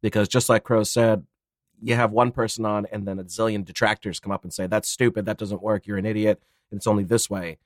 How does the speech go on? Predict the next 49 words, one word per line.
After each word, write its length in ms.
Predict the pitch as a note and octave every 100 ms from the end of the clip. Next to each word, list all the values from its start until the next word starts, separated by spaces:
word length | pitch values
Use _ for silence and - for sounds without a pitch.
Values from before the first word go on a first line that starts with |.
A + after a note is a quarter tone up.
| _ _ -
We 200 | A2+ G3+
have 140 | A#3
found 220 | F#3 E3 D3
that 100 | B2+
that's 240 | C#3 -
actually 300 | A#2+ - A2
not 320 | F#2+ F#2+ G2+
true. 320 | - G2 E2 E2+
There 140 | F#2
are 60 | F#2
multiple 460 | F#2+ A#2+ - B2+
ways 220 | A2 G2+
of 80 | F2
approaching 600 | F2+ - F#2+ F2+ A2+ A2+ A#2 _ _ _
law 540 | A2+ A2 A2+ G#2+ A2 A2
from 240 | - G#2+
a 40 | G2
broader 580 | F#2+ F#2+ G2 G2 F#2 E2+ _ -
point 180 | G#2 F#2+
of 60 |
view, 240 | G2 G2+ F#2+
like 160 | F2 -
calling 320 | A2 G#2 F#2+
it 80 | F#2+
all 360 | F2 E2+ F#2 -
law 460 | F2+ F2 F2+ F#2 G2 _ _
and 120 | F#2+ F#2
the 60 |
way 120 | F#2 G2
all 120 | F#2
this 180 | F2+ -
works, 260 | F2+ G2 -
which 160 | A2+
is 120 | B2+ G#2
why 300 | G2 C3 D3
we 160 | G2+
have 240 | F#2 F2 - _ _ _ -
all 120 | G#2+
these 180 | G2+ F#2+
different 280 | G2 G2 F2
people 260 | G2 F2+
on. 200 | F2+ E2+
But 180 | E2 - G2
normally, 600 | G#2+ D#3+ G#3+ F3 C#3+ C3+
if 100 | B2+
we 80 | A#2+
bring 200 | A#2 A2
someone 320 | - G#2+ A2+
on, 320 | A#2 G#2+ G2